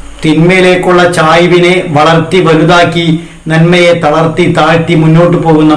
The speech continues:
മനുഷ്യൻ വലിയ അർത്ഥത്തിൽ പരാജയത്തിലെത്തുകയും ചെയ്യും എന്ന് പറഞ്ഞ ശേഷം പരാജയപ്പെട്ട, നശിച്ചുപോയ, അള്ളാഹുവിൻ്റെ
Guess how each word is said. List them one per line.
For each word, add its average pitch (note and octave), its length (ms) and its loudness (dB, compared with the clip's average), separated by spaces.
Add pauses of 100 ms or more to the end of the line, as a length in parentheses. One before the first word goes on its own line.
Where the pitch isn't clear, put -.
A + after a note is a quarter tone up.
മനുഷ്യൻ C#3+ 420 0 (920)
വലിയ E3 340 2 (160)
അർത്ഥത്തിൽ D#3 420 -2 (200)
പരാജയത്തിലെത്തുകയും D#3 1200 0
ചെയ്യും B2 260 0 (640)
എന്ന് D#3 180 0 (100)
പറഞ്ഞ D#3 280 0 (140)
ശേഷം D3+ 420 -2 (800)
പരാജയപ്പെട്ട, E3 840 -2 (680)
നശിച്ചുപോയ, D#3 720 -2 (580)
അള്ളാഹുവിൻ്റെ E3+ 640 0